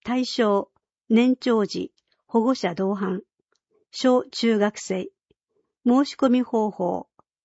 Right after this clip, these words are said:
当日受付。イベントチラシの二次元コードがあります。泉ヶ丘市民センター児童館。親子パルクール体験。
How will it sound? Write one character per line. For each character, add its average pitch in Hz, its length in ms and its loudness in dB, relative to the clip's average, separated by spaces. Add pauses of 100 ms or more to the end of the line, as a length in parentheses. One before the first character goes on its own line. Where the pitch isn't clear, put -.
当 247 200 2
日 226 440 -2
受 208 260 -2
付。 - 380 -10 (840)
イ 233 100 4
ベ 277 140 4
ン 277 80 4
ト 269 140 0
チ - 140 -4
ラ 262 120 2
シ - 140 -4
の 202 260 4
二 208 140 4
次 247 120 -2
元 277 240 2
コ 262 180 0
ー 247 40 0
ド 208 120 0
が 180 100 -4
あ 180 40 -2
り 165 140 -6
ま 185 140 -4
す。 - 300 -20 (2000)
泉 285 380 4
ヶ 285 140 2
丘 269 220 0
市 247 180 2
民 269 220 6
セ 262 180 0
ン 254 100 4
タ 240 160 2
ー 233 60 0
児 208 160 0
童 208 200 0
館。 180 320 -6 (1000)
親 254 260 2
子 233 220 2
パ 233 200 0
ル 269 140 -2
ク - 140 -4
ー 262 100 2
ル 233 140 0
体 214 280 -2
験。 180 300 -8